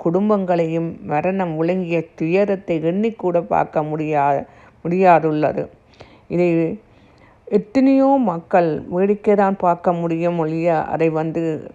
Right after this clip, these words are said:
அஹ், கண்ணால் பார்க்கும்போது கஷ்டமாகத்தான் இருக்கின்றது. இந்த கிராமத்தின் மக்கள் உறக்கத்தில் உறைந்து போயிருந்த, அஹ், கணம் சுற்றும் முற்றும் இருந்த பாறைகளும் மணமேடுகளும்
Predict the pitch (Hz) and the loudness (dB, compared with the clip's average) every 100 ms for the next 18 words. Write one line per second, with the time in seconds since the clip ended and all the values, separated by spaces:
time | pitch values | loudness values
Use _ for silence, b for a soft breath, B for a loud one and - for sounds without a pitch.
0 | - 160 160 156 151 156 160 147 - - | -8 -4 -2 0 0 -2 -4 -6 -12 -2
1 | 196 214 220 214 214 180 175 - 190 185 | 0 0 0 -2 -2 -4 -4 -6 -6 -4
2 | 185 196 185 214 b b b - 180 - | -2 0 -2 -6 b b b -12 -12 -2
3 | 202 196 180 185 - 185 185 156 160 - | 0 0 0 -2 0 -2 0 -2 -4 -6
4 | 156 151 156 - 180 160 165 - 170 170 | -2 -2 -2 -8 -8 -6 -4 0 2 2
5 | 185 180 185 170 160 165 - 180 170 170 | 0 -2 -2 -2 -2 -4 0 0 0 -2
6 | 175 214 220 214 202 170 165 185 220 226 | -2 -2 -2 -2 -2 -2 0 0 0 0
7 | 202 175 175 165 170 160 160 160 - _ | 0 2 0 0 0 0 -2 -6 -18 _
8 | 170 151 143 143 - - 170 165 208 - | -8 -6 -6 -8 -10 -4 -2 -2 -4 -10
9 | B B B B - 247 240 240 226 202 | B B B B -2 0 0 2 2 4
10 | 214 214 226 208 196 196 190 175 202 190 | 2 2 2 4 2 0 0 0 0 0
11 | 226 208 190 175 185 196 180 190 190 208 | 2 2 0 0 -2 -2 -2 0 0 2
12 | 220 202 170 175 175 202 | 2 2 0 0 2 0